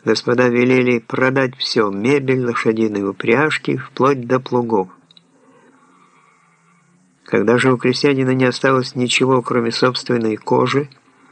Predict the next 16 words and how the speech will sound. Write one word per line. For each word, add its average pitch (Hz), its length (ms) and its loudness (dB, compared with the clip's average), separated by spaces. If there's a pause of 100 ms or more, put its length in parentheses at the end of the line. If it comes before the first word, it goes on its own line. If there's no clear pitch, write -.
(800)
его 113 140 2
обвинили 127 520 2
в 131 100 -2
том, 143 280 0
что 135 160 -2
он 127 100 0
закопал 131 480 2
своё 127 380 -2
золото, 131 480 0
и 135 100 0
требуя, 131 460 0
чтобы 120 320 -2
он 131 100 0
сказал, 123 460 0
где 117 300 0
именно 131 580 -2